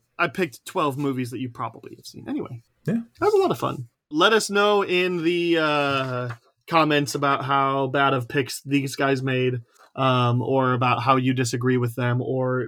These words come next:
Speaker 1: frankly, who has the better, like, ten list, or, like, which, which ten, or wh-, who are you lamenting,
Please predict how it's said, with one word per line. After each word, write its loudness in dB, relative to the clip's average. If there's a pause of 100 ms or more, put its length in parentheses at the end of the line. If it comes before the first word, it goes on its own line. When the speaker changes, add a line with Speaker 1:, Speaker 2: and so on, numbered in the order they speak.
Speaker 1:
frankly, 0
who -2
has -2
the 2
better, 2
like, 2 (220)
ten 0
list, -4
or, -2
like, -6 (240)
which, -2 (340)
which 0
ten, 0
or 2
wh-, 0
who 6
are 4
you 2
lamenting, 2